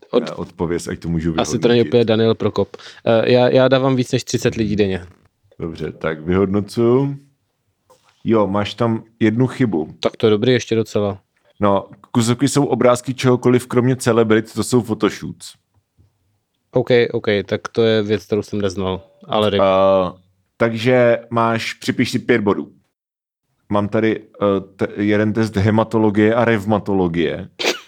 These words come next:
Speaker 2: který je extrémně nudnej. To jsou prostě otázky jako cytostatikum je jiný název pro chemoterapii, antirevmatikum nebo antidepresivum. A jakože that's just not fun.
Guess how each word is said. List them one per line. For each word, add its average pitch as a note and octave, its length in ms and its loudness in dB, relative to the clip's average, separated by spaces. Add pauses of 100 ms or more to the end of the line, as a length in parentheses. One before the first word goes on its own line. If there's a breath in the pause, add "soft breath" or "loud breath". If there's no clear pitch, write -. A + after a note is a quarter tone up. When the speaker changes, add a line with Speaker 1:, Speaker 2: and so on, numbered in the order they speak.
(120)
Speaker 2:
který G#2+ 300 2
je A2 100 4
extrémně A2 560 0
nudnej. F2 400 0
To F2+ 120 -12
jsou F#2 160 -4
prostě F#2 260 -4
otázky G2 400 0
jako F#2 380 -2 (520 soft breath)
cytostatikum A#2 720 0
je G#2 80 4
jiný G#2+ 220 4
název G#2 360 2
pro A2+ 160 0
chemoterapii, G2+ 760 0
antirevmatikum G2 840 -2
nebo G#2 220 2
antidepresivum. E2+ 960 -4
A E2+ 80 -6
jakože F2 460 -4
that's E2 280 -8
just F2+ 200 -8
not G#2 180 -6
fun. E2+ 480 -6